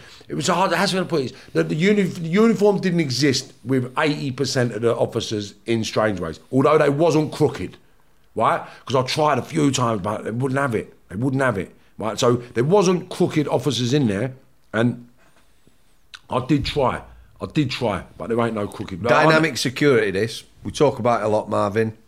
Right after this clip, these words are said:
Speaker 2: Yeah, that staff-prisoner relationships, they were really good.
Speaker 1: Yeah, they
Speaker 2: Yeah,
Speaker 1: are
Speaker 2: you get
Speaker 1: good.
Speaker 2: to know people, you know, and, and that's how it is. And if, and everyone was the same then. They weren't all big arse, hairy screws, were
Speaker 1: No,
Speaker 2: they?
Speaker 1: no, no, no, no, no.
Speaker 2: Right?
Speaker 1: Little ones.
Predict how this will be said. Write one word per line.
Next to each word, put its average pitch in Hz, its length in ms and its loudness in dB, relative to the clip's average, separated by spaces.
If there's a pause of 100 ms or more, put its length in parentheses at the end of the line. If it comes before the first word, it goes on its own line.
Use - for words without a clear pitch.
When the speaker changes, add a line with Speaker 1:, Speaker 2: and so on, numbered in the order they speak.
(420)
Speaker 2:
Yeah, 113 300 0
that 135 220 0
staff-prisoner 131 680 0
relationships, 110 1000 0
they 113 140 -4
were 113 120 -2
really 107 280 0
good. 92 260 -6 (300)
Speaker 1:
Yeah, 104 140 2
they 98 80 4
Speaker 2:
Yeah, 107 60 4 (120)
Speaker 1:
are 117 80 4
Speaker 2:
you 131 80 4
get 185 140 4
Speaker 1:
good. 185 80 -8
Speaker 2:
to 180 80 4
know 160 200 2
people, 143 680 2 (520)
you 131 120 4
know, 123 400 4
and, 117 240 -2
and 120 180 2
that's 131 240 0
how 123 180 4
it 120 80 -2
is. 117 180 2
And 113 100 0
if, 117 180 -4 (120)
and 127 180 0
everyone 135 560 4
was 127 160 4
the 120 120 0
same 139 340 2
then. 117 160 2
They 180 80 0
weren't 196 280 2
all 175 180 6
big 151 240 2
arse, 147 300 4
hairy 135 300 4
screws, 127 420 0
were 147 100 2
Speaker 1:
No, 131 140 6
Speaker 2:
they? 127 60 2
Speaker 1:
no, 120 160 2
no, 110 160 2
no, 101 140 -2
no, 95 180 -4
no. 87 140 -4
Speaker 2:
Right? 113 240 4
Speaker 1:
Little 151 160 4
ones. - 240 -14